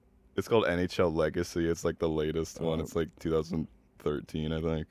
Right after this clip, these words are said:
Speaker 2: Yeah. Do you wanna play Blades of Glory? The Nintendo hockey game.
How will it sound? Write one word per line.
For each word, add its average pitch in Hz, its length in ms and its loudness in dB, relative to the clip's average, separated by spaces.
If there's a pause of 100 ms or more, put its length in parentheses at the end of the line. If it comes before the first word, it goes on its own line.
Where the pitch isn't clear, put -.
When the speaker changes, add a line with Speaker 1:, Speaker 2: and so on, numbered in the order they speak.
Speaker 2:
Yeah. 92 300 -2
Do 95 80 -6
you 104 80 0
wanna 101 100 2
play 104 140 0
Blades 95 400 -2
of 101 100 -4
Glory? 110 520 4 (920)
The 107 80 -2
Nintendo 104 580 6
hockey 95 340 4
game. 101 320 2